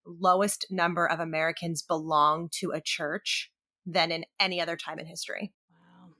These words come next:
Speaker 2: I don't know. Just let people who be who they wanna be and love them and support them. And I have seen, I have to say, like, I have seen some of the best, most heartening, life-affirming, gender-affirming, identity-affirming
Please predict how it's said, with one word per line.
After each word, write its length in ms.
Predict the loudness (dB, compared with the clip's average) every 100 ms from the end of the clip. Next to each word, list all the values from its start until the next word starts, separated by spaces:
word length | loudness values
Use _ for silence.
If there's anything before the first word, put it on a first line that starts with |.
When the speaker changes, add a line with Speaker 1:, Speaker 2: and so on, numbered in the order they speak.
| -2
Speaker 2:
I 120 | 2
don't 140 | 2 0
know. 200 | -4 -4
Just 200 | -4 0
let 140 | 2 2
people 300 | 0 0 0
who 200 | 0 -2
be 220 | 0 0
who 160 | 2
they 100 | 2
wanna 200 | 4 2
be 480 | 4 4 4 2 0 -4 -6
and 180 | -2 2
love 180 | 0
them 80 | 0
and 120 | -4
support 340 | -6 -4 -4 -4
them. 80 | -6
And 80 | -4
I 140 | 2
have 160 | 2 2
seen, 340 | 0 -2 -2 -2
I 160 | 0 0
have 100 | 0
to 100 | -4
say, 300 | -2 0 0
like, 200 | -2 -6
I 160 | -4 2
have 160 | 2 2
seen 280 | -2 -2
some 220 | -2 -4 -4
of 160 | -6
the 160 | -8 -10 -12 _ _
best, 640 | 0 2 2 -2 -10 -10 -16 _ _ _
most 460 | -2 2 2 0 -8 -14 _ _ _ _
heartening, 840 | -20 -4 0 2 2 0 0 -4 -6
life-affirming, 1200 | -4 2 2 2 -6 -4 -2 -2 -2 -4 -6 -8 _
gender-affirming, 1160 | 2 4 6 4 2 0 -4 -2 -2 -2 -4 -6 -8
identity-affirming 1300 | -2 2 4 4 2 0 -2 -4 -2 -2 -4 -6 -8